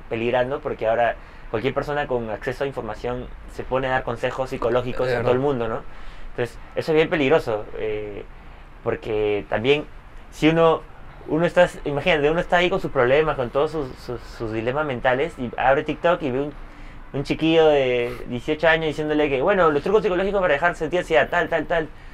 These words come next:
Speaker 1: y lo sigue y no le funciona, decir, "Pucha,
Speaker 2: Mm.
Speaker 1: bueno, estoy mal yo, no, no, no, el proceso, todo el mundo
Speaker 2: Claro.
Speaker 1: le va bien".
Speaker 2: Claro. Como, claro, porque, o sea, la inmediatez está, eh,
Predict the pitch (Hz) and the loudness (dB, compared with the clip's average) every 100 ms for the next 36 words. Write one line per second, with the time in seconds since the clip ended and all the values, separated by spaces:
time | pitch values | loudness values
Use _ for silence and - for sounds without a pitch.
0 | - 127 120 - 175 175 151 170 - 147 | -8 -2 0 2 4 4 4 2 0 -2
1 | 143 165 165 151 151 151 120 104 131 156 | 0 0 0 -2 -2 0 0 0 0 0
2 | 120 104 - - 113 151 156 147 214 127 | 0 -4 -8 -10 0 4 6 6 6 4
3 | 123 131 131 139 131 139 165 - 139 151 | 0 -6 -8 -10 -10 -8 -6 -4 -6 -4
4 | 160 139 170 - 170 139 147 180 143 - | -6 -2 0 2 4 4 2 0 -6 -14
5 | - - 120 104 - - - - - - | -18 -4 -4 -4 -10 -16 -16 -18 -16 -16
6 | - - - - 110 104 - - - - | -16 -16 -12 -4 -2 -4 -8 -16 -14 -14
7 | - - - - - - - - 131 156 | -14 -16 -16 -14 -12 -10 -10 -8 -2 -2
8 | 110 120 117 117 113 - - 95 135 - | -2 -4 0 0 0 -4 -14 -12 -12 -14
9 | - - 151 131 131 127 127 123 165 160 | -14 -4 0 2 2 2 0 0 -2 -2
10 | - 156 147 147 - - 123 110 104 98 | -2 0 2 0 -4 -6 -4 -4 -4 -6
11 | 87 | -6